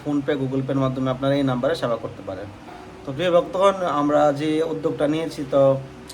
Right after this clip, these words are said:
হয়তো রাধারানীর কৃপায় খুব শীঘ্রই সেটা মানে আমরা করতে পারবো, কারণ আমাদের হাতে একটা জায়গা আমরা পেয়েছি এখন।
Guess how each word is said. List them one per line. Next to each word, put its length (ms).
হয়তো 240
রাধারানীর 460
কৃপায় 300
খুব 200
শীঘ্রই 400
সেটা 400
মানে 400
আমরা 320
করতে 200
পারবো, 340
কারণ 160
আমাদের 300
হাতে 260
একটা 220
জায়গা 340
আমরা 280
পেয়েছি 320
এখন। 300